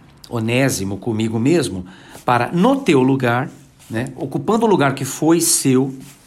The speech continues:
eh, "me servir nas algemas que carrego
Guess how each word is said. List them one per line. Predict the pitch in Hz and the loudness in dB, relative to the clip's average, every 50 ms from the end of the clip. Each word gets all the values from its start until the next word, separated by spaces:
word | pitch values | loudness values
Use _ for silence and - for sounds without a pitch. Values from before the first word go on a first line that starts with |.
| - _ _ - - - - - - - - - - | -20 _ _ -20 -20 -20 -20 -20 -20 -20 -20 -18 -12
eh, | - - 113 113 113 110 | -8 -6 -4 -4 -4 -4
"me | 143 147 165 165 | -2 -2 -2 0
servir | - - 208 196 170 135 127 147 147 | 0 2 2 2 2 2 0 -2 -2
nas | 143 151 139 135 | -2 -2 -2 -2
algemas | 160 147 113 113 123 127 131 127 - | -2 -4 -2 -2 -4 -4 -4 -6 -6
que | 165 | -6
carrego | - 175 139 117 117 117 117 127 123 | -4 -4 -4 -2 -4 -4 -4 -6 -6